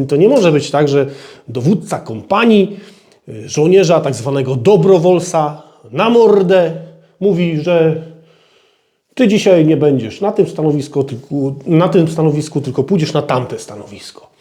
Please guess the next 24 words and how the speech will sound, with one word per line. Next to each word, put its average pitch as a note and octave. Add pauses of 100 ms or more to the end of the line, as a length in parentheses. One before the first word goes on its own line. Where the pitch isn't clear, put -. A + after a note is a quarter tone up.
(360)
Bo -
taka F#3+
jest C#3+
moja D3
decyzja, C3
bo A2+
to -
jest -
mój B2
prywatny G3
folwark, G#3 (600)
kompania F#3+
jest E3+
moim D#3+
prywatnym E3+
folwarkiem A3+
i D3
ja F3+
będę E3
sobie D3
podejmował D3
decyzję, F#3
który F3+
żołnierz E3+